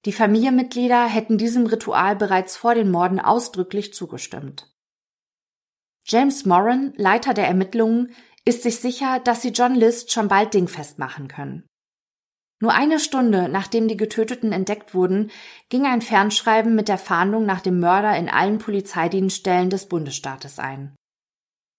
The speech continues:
Nur kurze Zeit später wird der blaue Chevrolet des gesuchten Mörders auf dem Langzeitparkplatz am Kennedy International Airport in New York City ausfindig gemacht.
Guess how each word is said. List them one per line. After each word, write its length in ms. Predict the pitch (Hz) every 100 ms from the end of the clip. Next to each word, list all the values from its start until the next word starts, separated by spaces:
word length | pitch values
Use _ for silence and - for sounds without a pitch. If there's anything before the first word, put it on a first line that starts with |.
| _ _ _ -
Nur 180 | 240 240
kurze 380 | 302 320 - 285
Zeit 280 | - 196
später 460 | - 208 214 240 208
wird 140 | 202
der 80 | 196
blaue 320 | 190 190 202
Chevrolet 720 | 185 - 214 214 190 180 190 202
des 160 | 202
gesuchten 520 | 202 185 220 - 202
Mörders 440 | 180 170 180 202 -
auf 240 | - 180
dem 120 | 190
Langzeitparkplatz 1000 | 165 165 185 208 196 - 180 - 196 190
am 180 | - 180
Kennedy 480 | - 190 175 170 170
International 720 | - 185 190 180 180 185 175
Airport 540 | - 160 - 180 180 -
in 120 | 180
New 120 | 202
York 240 | 208 180
City 340 | - 170 170 -
ausfindig 560 | 151 156 - 143 139
gemacht. 460 | - - - - -